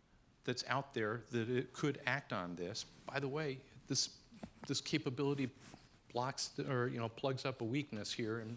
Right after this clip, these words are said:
this vulnerability. Here's what the cost is. Here's what the potential cost of consequence would be." So it's a pay me now, pay me later type of, uh, discussion. You need to be able to prepare to do that. And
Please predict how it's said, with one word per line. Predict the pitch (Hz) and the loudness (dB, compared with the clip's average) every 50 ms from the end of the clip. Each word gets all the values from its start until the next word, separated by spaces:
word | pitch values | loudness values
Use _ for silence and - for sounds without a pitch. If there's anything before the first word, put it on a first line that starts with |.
| 113 | -6
this | - 113 - | -4 -4 -4
vulnerability. | - 131 127 120 113 110 101 104 123 139 143 127 92 90 - - - - - - - - - - - - - | -2 -4 -4 -2 -2 -4 -2 -2 0 0 0 0 -2 -4 -8 -10 -14 -12 -12 -12 -10 -12 -12 -14 -14 -6 2
Here's | - 156 151 - - - | 2 4 4 2 0 0
what | 160 156 | -2 -2
the | - 131 | -2 -4
cost | - - - 156 147 151 - - - - | -4 0 2 4 4 4 4 2 2 2
is. | 95 90 92 - - - - - - - - - - - - - - - - - - - - - | -2 -2 -2 -4 -8 -10 -14 -20 -18 -18 -18 -18 -18 -20 -20 -20 -20 -20 -20 -20 -20 -20 -16 -8
Here's | - - 185 196 185 - | 0 2 2 2 4 4
what | 196 160 | 2 2
the | - 151 | 2 -2
potential | - 165 - - - 170 - - 139 - - - - | -4 -2 2 4 4 4 6 2 0 0 -2 -10 -6
cost | - - - - 165 160 151 - - - - | -4 -2 0 2 2 2 2 0 -2 -2 -4
of | 123 120 - - | -4 -4 -4 -6
consequence | - - - 165 160 160 - - 139 120 - - 120 104 92 87 - - - - - - - | -4 -2 2 2 2 2 2 2 0 0 -2 -4 -2 -2 -2 0 -2 -4 -4 -8 -16 -8 -2
would | 120 110 107 101 98 | 0 0 0 2 2
be." | 104 98 - - - - - - - - - - - - - - - - - - - - - | 0 0 0 -2 -6 -14 -18 -20 -20 -20 -20 -20 -20 -20 -20 -20 -20 -20 -20 -20 -20 -12 -4
So | - - 147 | 0 2 2
it's | 131 120 - | 2 2 0
a | 139 | -2
pay | - - 180 185 | -2 -2 0 0
me | 185 180 165 | 0 0 0
now, | 160 156 156 151 143 | 2 2 2 0 -2
pay | - - 156 143 | -2 -2 -2 0
me | 139 127 | 0 0
later | 120 123 123 120 117 113 | 0 0 0 0 0 -2
type | - - 131 113 107 - | -2 -2 -4 -4 -4 -4
of, | 110 101 98 92 - - - - - 135 | -4 -4 -4 -6 -8 -12 -16 -14 -12 -10
uh, | 117 110 107 | -8 -8 -6
discussion. | 104 98 - - - - 101 87 - - - - - - - - - - - - | -4 -4 -4 -2 0 0 0 0 0 -4 -8 -10 -16 -20 -20 -20 -20 -18 -10 -4
You | 151 165 | 0 2
need | 180 190 185 | 2 4 2
to | 170 | 2
be | 156 170 160 151 | 2 4 4 4
able | 147 156 135 | 4 2 0
to | 127 | 0
prepare | 113 131 120 - - - 151 143 143 | 0 -2 -4 -4 0 0 2 2 2
to | 127 - 123 | 2 0 -2
do | 110 107 - 139 139 139 131 | -2 -2 2 4 4 4 4
that. | 113 - 92 - - - - - - - - - - - | 4 2 -2 -2 -2 -12 -14 -18 -20 -20 -20 -12 -4 0
And | 160 180 185 165 131 127 123 | 2 4 6 6 6 4 2